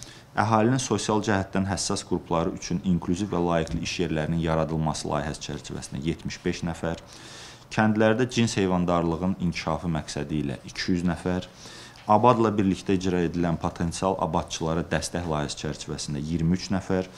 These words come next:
kəndlərdə aqroturizmin inkişafı layihəsi çərçivəsində on beş nəfər və Kobiya ilə birlikdə icra edilən Qarabağ Koblar layihəsi çərçivəsində iyirmi doqquz nəfərin, e, demək, e,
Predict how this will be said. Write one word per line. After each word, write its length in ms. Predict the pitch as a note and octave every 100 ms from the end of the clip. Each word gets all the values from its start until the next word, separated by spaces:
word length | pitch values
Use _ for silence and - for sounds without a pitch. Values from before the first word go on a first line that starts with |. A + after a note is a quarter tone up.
| - - -
kəndlərdə 640 | - A2 A2 G#2+ G#2 G2+ B2+ G#2
aqroturizmin 640 | G2 G2 - F2+ F#2 F#2 F#2
inkişafı 540 | E2 - E2+ D#2+ G2+
layihəsi 480 | - E2 D#2 D#2 - E2
çərçivəsində 720 | D#2 - D#2 - C#2+ E2 F#2 - - - - -
on 160 | F2+ F2
beş 220 | F#2+ -
nəfər 400 | G2 - F#2+ G2+ - - - -
və 160 | G2+ F2+
Kobiya 460 | - A#2 G#2+ F#2+
ilə 220 | F2+ F2+ F2+
birlikdə 560 | F2+ E2+ E2+ - F#2+
icra 320 | - D2+ F2 -
edilən 560 | E2 D2 E2 F#2 G#2 - - - - -
Qarabağ 380 | F2+ G#2+ F#2 F2 -
Koblar 400 | E2+ E2+ E2 F2
layihəsi 380 | D#2 D#2 D2+ -
çərçivəsində 640 | D2 - D2 - E2 F#2+ - - F2
iyirmi 240 | F2 D#2+
doqquz 400 | E2 - - F#2+
nəfərin, 540 | F2+ E2 D#2 D#2 E2
e, 800 | - - - - - - D#2 D2 C#2
demək, 460 | D#2+ D#2 D#2 D2+ - -
e, 360 | D#2+ D2 C#2